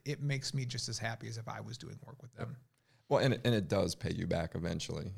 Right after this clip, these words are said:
Speaker 2: And, and that's the thing, I think, one of the most off-putting things to me as I was coming up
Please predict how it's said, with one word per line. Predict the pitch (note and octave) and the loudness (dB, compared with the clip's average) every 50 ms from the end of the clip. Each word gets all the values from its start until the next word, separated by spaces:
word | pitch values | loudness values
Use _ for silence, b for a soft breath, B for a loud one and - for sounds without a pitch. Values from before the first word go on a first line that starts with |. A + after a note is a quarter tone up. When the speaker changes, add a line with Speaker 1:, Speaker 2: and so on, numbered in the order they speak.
| - | -2
Speaker 2:
And, | - A2 G2+ F#2+ - - | 0 0 0 0 0 2
and | A2 A2+ | 2 4
that's | B2+ C#3 B2+ - | 4 4 2 2
the | - G#2+ | 0 0
thing, | G#2 - G2+ G2 F#2 F2+ | 0 2 0 0 2 2
I | F2+ F2+ | 0 -2
think, | - F#2+ F#2+ F#2 F2+ - - b b b b b b b | 0 -2 -2 -2 -2 -4 -8 b b b b b b b
one | - B2 C3+ | 2 4 4
of | C3 | 6
the | A#2 | 6
most | A2 G#2 - - | 6 4 4 4
off-putting | - G#2+ G#2+ G2 - - F#2+ F#2+ F#2+ F#2 | 4 4 4 4 2 0 0 2 2 2
things | G2 G2 F#2+ F#2 - | 2 0 0 2 2
to | F#2+ | 2
me | F#2 F#2 F#2 F2+ | 4 4 4 4
as | F2+ E2+ F2+ | 2 2 2
I | F2 F#2 | 2 4
was | F#2 F2 - | 4 4 2
coming | - F#2 F2+ F2+ F2+ F#2 | 2 2 2 2 2 2
up | F#2 F#2 F#2 F2+ - | 2 2 2 0 -2